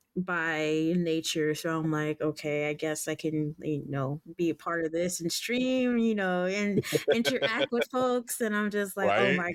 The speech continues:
Speaker 1: God, Imma die," <laughs> type of thing.
Speaker 2: <laughs>
Speaker 1: Um, but it took us a long time to, you know, build up our, the YouTube page that was completely different now, but build up the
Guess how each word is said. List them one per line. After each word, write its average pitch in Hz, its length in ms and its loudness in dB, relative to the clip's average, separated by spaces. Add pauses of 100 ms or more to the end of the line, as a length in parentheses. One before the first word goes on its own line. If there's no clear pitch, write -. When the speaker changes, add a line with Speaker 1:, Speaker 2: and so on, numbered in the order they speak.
Speaker 1:
God, 180 380 0
Imma 175 180 -2
die," 175 500 -2 (100)
<laughs> 285 220 -2
type 208 260 -4
of 220 60 -10
thing. 214 300 2
Speaker 2:
<laughs> - 280 -2 (180)
Speaker 1:
Um, 196 340 2 (240)
but 233 300 0
it 226 220 -2
took 339 240 -2 (600)
us 240 200 -2
a 226 80 0
long 196 340 0
time 180 640 0 (180)
to, 170 580 0 (560)
you 185 140 0
know, 170 400 -2
build 202 280 0
up 185 260 -4
our, 170 280 -2 (720)
the 185 100 0
YouTube 185 500 -2
page 156 360 -4
that 147 360 -4 (120)
was 160 380 -2
completely 247 380 -2
different 180 320 -4
now, 156 400 -4
but 151 320 -2 (180)
build 190 260 0
up 180 160 -4
the 180 120 0